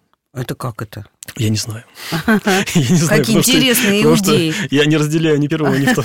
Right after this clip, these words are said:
Speaker 2: ни второго
Speaker 1: <laughs>
Speaker 2: вот мнения. А, да. И, а, но могли согрешить родители. А, вот.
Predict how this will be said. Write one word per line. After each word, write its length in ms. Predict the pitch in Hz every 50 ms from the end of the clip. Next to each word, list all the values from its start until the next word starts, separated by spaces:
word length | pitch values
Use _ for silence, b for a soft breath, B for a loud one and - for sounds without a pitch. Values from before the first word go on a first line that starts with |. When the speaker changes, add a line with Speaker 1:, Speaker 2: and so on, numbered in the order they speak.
| -
Speaker 2:
ни 60 | 147 131
второго 540 | - - - - - - 160 151 - 302 - - 208 180
Speaker 1:
<laughs> 160 | 131 - -
Speaker 2:
вот 240 | - 143 123 123 -
мнения. 400 | 139 127 131 127 120 113 113 113 - B B B B 147 120 B -
А, 320 | 135 120 117 113 110 110
да. 260 | 113 117 127 120 107 - B B B B B
И, 340 | - 135 151 156 143 135 -
а, 560 | - 135 131 127 127 123 123 120 120 120 120 120
но 180 | 123 135 170
могли 280 | 208 196 170 151 180 190
согрешить 420 | - - 139 131 127 127 - 147 151
родители. 540 | 139 131 123 110 107 - - 60 - - - B B B B B _ _ _ _ _ _ _ _ _ _ _ _ _ _ _ _ _ _
А, 360 | - 131 123 120 117 117 113 110 113 117 117 117 117 120 120
вот. 280 | 120 117 110 - -